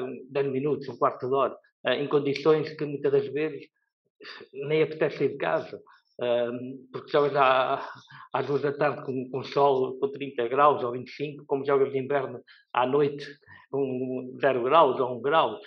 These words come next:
Ah, o corpo, o teu corpo, enquanto atleta, habitua-se a isso, adapta-se a isso. Tudo isso são, são mais-valias para a tua vida, independentemente de, do que vais fazer. Ah, isso são muito, é muito importante. Hoje em dia o clube já, já tem,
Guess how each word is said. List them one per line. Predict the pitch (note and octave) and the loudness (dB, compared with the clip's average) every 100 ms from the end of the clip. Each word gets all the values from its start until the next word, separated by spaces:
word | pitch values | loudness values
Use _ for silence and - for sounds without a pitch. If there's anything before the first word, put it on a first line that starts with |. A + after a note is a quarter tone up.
| - - - | -20 -8 -6
Ah, | B2+ | -4
o | C#3+ B2+ | -6 -4
corpo, | E3 D3+ - | 0 0 -2
o | B2 | -6
teu | C#3 | -4
corpo, | - D3 - C3 | -2 -4 -4 -10
enquanto | B2 C3+ C#3 | -6 -4 -4
atleta, | C3+ B2+ C3 C3 | -4 -4 -2 -4
habitua-se | A#2+ B2 A2+ - | -4 -8 -12 -8
a | A#2 | -8
isso, | C3 C3 | -6 -8
adapta-se | A#2 A#2 - - | -8 -8 -10 -12
a | A2+ | -12
isso. | A#2 - _ _ _ - | -12 -16 _ _ _ -4
Tudo | F3 D#3 | -2 0
isso | F3 - | -4 -4
são, | E3 D3 - - _ _ _ _ _ _ | -6 -6 -8 -16 _ _ _ _ _ _
são | F#3+ | 2
mais-valias | D#3+ D3 C#3 C#3+ D3 | 2 4 2 2 0
para | - B2 | 0 -2
a | - | 0
tua | A#2+ | -4
vida, | B2+ A2+ A#2 | -4 -4 -4
independentemente | B2 B2+ C3+ C3 C3 C3 B2 | -6 2 2 2 -4 -8 -6
de, | C3 A#2+ - _ B2+ B2+ | -4 -6 -8 _ -16 -10
do | B2+ B2+ | -10 -8
que | B2+ | 0
vais | C3+ B2+ | 0 0
fazer. | B2 A2+ C3 A#2 A#2 A#2 | -4 -2 -4 -4 -8 -8
Ah, | A2+ G2+ G#2 - | -8 -8 -14 -12
isso | C3+ | -8
são | - | -6
muito, | A#2+ A#2 B2 | -6 -6 -6
é | A2 B2 | -4 -6
muito | B2 A#2+ | -8 -10
importante. | A#2+ A2 - D3 B2+ B2 | -16 -16 -2 0 0 -4
Hoje | B2 C3+ | -6 -6
em | C3+ | -2
dia | C#3 C3 | 0 0
o | C#3+ | 0
clube | C#3+ B2 | -4 2
já, | C#3 B2+ - - _ _ - | 2 2 -2 -14 _ _ -4
já | |
tem, | B2+ C#3 B2+ B2+ | 0 0 0 -4